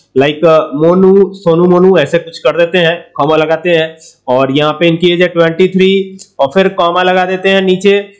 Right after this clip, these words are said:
और फिर यहाँ पर enter कर देते हैं और फिर यहाँ पर अगला name जो है वो आएगा। तो यहाँ पे एक और नाम लिख देते हैं रितेश, ये नाम लिख दिया हमने, आर आई टी ई एस एच, ये हो गया रितेश।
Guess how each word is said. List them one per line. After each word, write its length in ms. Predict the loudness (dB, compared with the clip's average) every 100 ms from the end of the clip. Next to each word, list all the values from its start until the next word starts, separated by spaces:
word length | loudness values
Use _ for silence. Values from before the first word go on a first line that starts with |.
| _
और 100 | -6
फिर 240 | -2 0 2
यहाँ 220 | 0 0
पर 160 | -2 -2
enter 240 | -2 -2
कर 180 | -2 0
देते 220 | 0 0
हैं 120 | 0
और 180 | 0 0
फिर 200 | -2 -2
यहाँ 320 | -2 -2 -4
पर 400 | -2 -2 -2 -2
अगला 540 | -2 0 0 0 -2 -4
name 300 | -2 0 0
जो 140 | 2 2
है 80 |
वो 180 | 2 0
आएगा। 320 | 0 0 0 -2 -6 _ _ 0
तो 80 |
यहाँ 280 | 0 2 0
पे 60 | 0 0 -2 -6 -2
एक 180 | 0
और 100 | 0
नाम 200 | 0 0
लिख 140 | 0 0
देते 240 | 0 0
हैं 400 | 0 0 -2 -8 _ _ _ _ _ _ _ _ _ _ _ _
रितेश, 560 | -2 0 0 0 -4 -4
ये 220 | 0 2
नाम 240 | 2 0 0
लिख 120 | -2
दिया 200 | 0 0
हमने, 220 | 0 -2 -2
आर 240 | -2 0
आई 200 | 0 -2
टी 260 | -2 -6 -2
ई 260 | -2 -2 0
एस 240 | -2 0 -2
एच, 300 | -2 -2 -4
ये 140 | 0 2
हो 60 |
गया 140 | 2 0
रितेश। 400 | 0 -2 -2